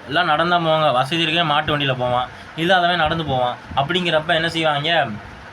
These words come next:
ஆ, "கட்டாயமா வரணும், வரலன்னா கொன்றுவோம்" அப்படின்னாங்க. அந்த ஊர்ல உண்மையிலேங்க ரொம்ப, ரொம்ப சுவாரஸ்யமான விஷயம் என்னன்னா, ஆ, ஐந்நூறு கிலோமீட்டர் டிஸ்டன்ஸ் இருக்குங்க. தேவகிரி to இது வந்து ஐந்நூறு, முந்நூறு கிலோமீட்டர் டிஸ்டன்ஸ் இருக்கும்.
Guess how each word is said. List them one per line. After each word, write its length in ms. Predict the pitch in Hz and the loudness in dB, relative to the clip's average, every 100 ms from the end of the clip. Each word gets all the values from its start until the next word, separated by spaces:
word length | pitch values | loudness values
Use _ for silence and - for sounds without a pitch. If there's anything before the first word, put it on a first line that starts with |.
| - | -4
ஆ, 140 | 135 139 | 0 2
"கட்டாயமா 560 | 143 185 185 190 165 | 2 2 2 4 2
வரணும், 220 | 160 156 143 135 | 4 2 0 0
வரலன்னா 500 | 151 175 185 165 151 | 0 2 2 2 0
கொன்றுவோம்" 400 | 160 180 185 170 | 0 0 2 2
அப்படின்னாங்க. 440 | 143 143 135 127 110 - - | 2 0 0 -2 -6 -10 -8
அந்த 200 | 120 131 | -4 -2
ஊர்ல 340 | 127 147 175 165 | 0 0 0 0
உண்மையிலேங்க 540 | 139 151 170 165 160 | -2 0 0 0 -2
ரொம்ப, 260 | 131 139 156 | -4 -2 -2
ரொம்ப 220 | 160 165 | -2 -2
சுவாரஸ்யமான 520 | - 127 147 151 151 | 0 0 0 0 -2
விஷயம் 240 | 139 123 120 | -2 -4 -2
என்னன்னா, 140 | 139 - - - - - | -4 -6 -16 -18 -16 -6
ஆ, 300 | 120 120 123 | -2 2 2
ஐந்நூறு 300 | 123 165 190 | 2 2 0
கிலோமீட்டர் 340 | 175 196 156 151 | 0 -2 -4 -6
டிஸ்டன்ஸ் 220 | 156 151 | -4 -4
இருக்குங்க. 320 | 135 131 117 - - - | -4 0 -2 -2 -12 -2
தேவகிரி 380 | 156 170 160 151 | 0 2 0 0
to 500 | 180 165 147 135 131 | 0 2 2 2 2
இது 100 | 135 | 0
வந்து 160 | 143 | 0
ஐந்நூறு, 300 | 151 143 151 | 0 0 -2
முந்நூறு 240 | 175 147 139 | -2 -2 -2
கிலோமீட்டர் 260 | 151 147 | -4 -4
டிஸ்டன்ஸ் 300 | 127 135 139 | -6 -6 -6
இருக்கும். 300 | 127 117 107 | -6 -4 -4